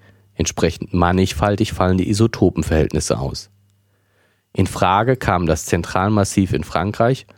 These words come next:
und der Schwarzwald in Deutschland. Eingedenk der materiellen Hinterlassenschaften,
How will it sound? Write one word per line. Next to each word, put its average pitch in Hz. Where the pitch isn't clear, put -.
und 107
der 120
Schwarzwald 90
in 117
Deutschland. -
Eingedenk 120
der 87
materiellen 92
Hinterlassenschaften, 95